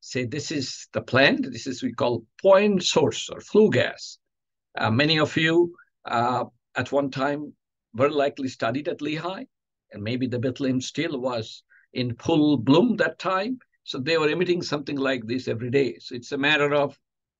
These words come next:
going out to, to those exit streams and then capturing the carbon dioxide. That's what it is. That means go and control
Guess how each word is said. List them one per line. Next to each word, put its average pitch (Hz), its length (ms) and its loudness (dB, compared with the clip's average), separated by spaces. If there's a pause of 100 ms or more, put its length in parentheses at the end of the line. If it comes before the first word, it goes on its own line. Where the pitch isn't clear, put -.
(640)
going 147 260 0
out 175 300 0 (140)
to, 135 180 -8 (140)
to 151 100 -6
those 127 380 -4
exit 123 380 0
streams - 800 -6 (720)
and 123 160 -4
then 123 140 -2
capturing 123 460 -2
the - 100 -8
carbon - 280 -10
dioxide. - 560 -14 (140)
That's - 260 -6
what 107 160 0
it 120 160 2
is. - 320 -6
That - 200 -10
means - 360 -10 (440)
go 131 260 4
and 117 180 2
control 135 680 2